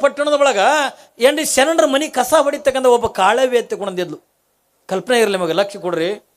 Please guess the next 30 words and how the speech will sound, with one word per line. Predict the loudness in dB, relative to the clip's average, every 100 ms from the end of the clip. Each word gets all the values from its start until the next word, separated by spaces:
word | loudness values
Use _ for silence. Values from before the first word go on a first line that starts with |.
| _ _ _ -6
ಏನ್ರಿ, | 0 6 6 4 -2
ಕಾಳವೆ | 0 4 4 4 0 -6 _ _ _ _ _ _ _
ಪ್ರತಿನಿತ್ಯ | 0 2 2 4
ಒಬ್ಬೊಬ್ರ | 4 6 6 4
ಮನೆ, | 4 0
ಶರಣರ | 0 0 0 0
ಮನೆ | -2
ಕಸ | -2 0 0
ಹೊಡೆದಾಕಿ | 2 2 0 0
ನಿಯಮ. | 0 0 0 -10 _ _ _ _ _ _ _ _ _ _ _ _ _ _ _ _ _ _ _
ಪ್ರತಿನಿತ್ಯ | 2 4 4 4
ನಾವು | 4 6
ಒಂದು | 4
ಮನೆಗೆ | 4 4 4
ಅಂದ | 4
ಕಸ | 4 4
ಹೊಡಿಬೇಕು. | 4 4 6 6 6 6 4 -4 -20 _ _ 0
ಆ | 2
ಮನೆಗಿನಿಂದ | 4 4 4 4 4
ಶರಣರಿಂದ | 2 2 2 2 4
ಏನ್ | 4 4 2
ಕೊಡ್ತಾರ, | 0 2 2 4
ಬಗಿಸಿನೋ | 2 0 0 2 2
ಚಾರಿನೋ, | 2 0 0 0 0 0 -6 -6 -2
ಏನ್ರಿ, | 2 4
ಅವ್ರು | 4 4
ಕೊಟ್ಟಿರ್ತಕ್ಕಂಥ | 2 0 -2 -2 -2 0
ದವಸ | 0 0 0
ಧಾನ್ಯ | 0 0
ತರಬೇಕು. | -4 2 2 6